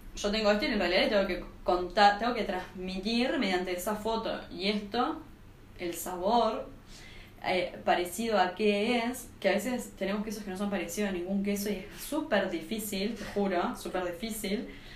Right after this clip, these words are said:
pero ta, en-, eh, es nuestro trabajo intentar por lo menos transmitirlo lo mejor posible. Y, y creo que vamos por buen camino y, y así es como que de a poquito se fue formando esa comunidad de queso fan.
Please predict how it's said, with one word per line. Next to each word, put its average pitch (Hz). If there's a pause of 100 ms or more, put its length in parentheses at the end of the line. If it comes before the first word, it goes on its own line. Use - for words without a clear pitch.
(320)
pero 170
ta, 220
en-, - (1120)
eh, 185
es 202
nuestro 196
trabajo 180 (160)
intentar 185
por 180
lo 175
menos 202
transmitirlo 185
lo 185
mejor 175
posible. 185 (760)
Y, 185
y 185
creo 220
que 214
vamos 208
por 196
buen 202
camino 214 (360)
y, 165
y 175
así 175
es 240
como 240
que 180
de 170
a 170
poquito 208
se 208
fue 196 (440)
formando 185
esa 185
comunidad 180
de 196
queso 185
fan. 185